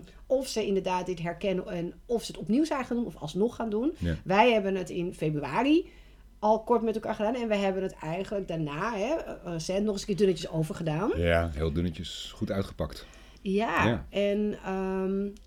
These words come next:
Speaker 1: nou ja, we hebben het, we hebben het opnieuw gedaan omdat we in veranderende omstandigheden zitten ten aanzien
Speaker 2: Mhm.
Speaker 1: van, van corona. En dat we opnieuw hebben gekeken, "Oké, hoe gaan we hier flexibel mee om? En wat is ook weer onze high dream van onze samenwerking?"
Speaker 2: Ja,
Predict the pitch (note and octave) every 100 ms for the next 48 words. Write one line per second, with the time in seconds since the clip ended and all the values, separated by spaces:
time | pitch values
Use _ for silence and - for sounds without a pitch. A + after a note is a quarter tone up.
0 | - A3+ A#3+ A3+ A3 A#3 B3 A#3+ A#3 G#3+
1 | A#3 A3 - G3+ B3 C#4+ A#3 E3+ D#3 E3+
2 | G3+ B3+ - G#3 G3+ A3 F3+ D#3 E3 F#3
3 | E3 F3+ F3 E3 F3 D#3+ D#3 E3+ F3 D#3
4 | D#3 E3 E3 E3 F#3 - D#3 F#3 G3 F3
5 | - D#2+ D2+ D2 D#2+ E3 E3+ - E3+ E3+
6 | F#3 C#3+ D#3 F#3 G3+ G#3 D#3+ E3 E3 E3+
7 | F#3 F#3+ - E3+ - G#3 C#3 D#3+ G#3 -
8 | D3+ E3+ F#3 F#3+ F#3+ - G3 E3+ E3 -
9 | D#3+ F#3 B3 F3 E3 E3+ A#3+ - E3 D#3+
10 | D#3+ D#3 E3 E3+ D#3+ D3 C3 E3 A#3 F#3
11 | E3+ D3+ F#3 A3 - E3+ E3+ F#3+ C#4 D4
12 | C#3+ - - A#2 E2+ G#2 -